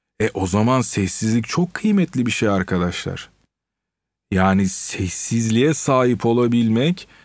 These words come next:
e, inanılmaz bir lüks haline gelmiş olabilir. Ve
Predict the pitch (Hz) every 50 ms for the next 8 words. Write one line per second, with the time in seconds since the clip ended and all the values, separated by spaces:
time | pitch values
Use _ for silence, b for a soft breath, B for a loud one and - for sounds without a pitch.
0 | b b b b _ _ - 104 98 95 92 92 92 92 92 92 90 90 87 87
1 | 87 82 - - _ - 92 90 95 92 90 90 98 104 107 107 110 120 135 147
2 | 147 135 117 110 110 113 113 107 101 101 117 143 143 - - - 139 139 131 123
3 | 123 127 127 127 127 123 123 123 127 117 - 131 127 127 131 131 135 143 151 151
4 | 117 - b b b b _ _ - 98 104 117 123 120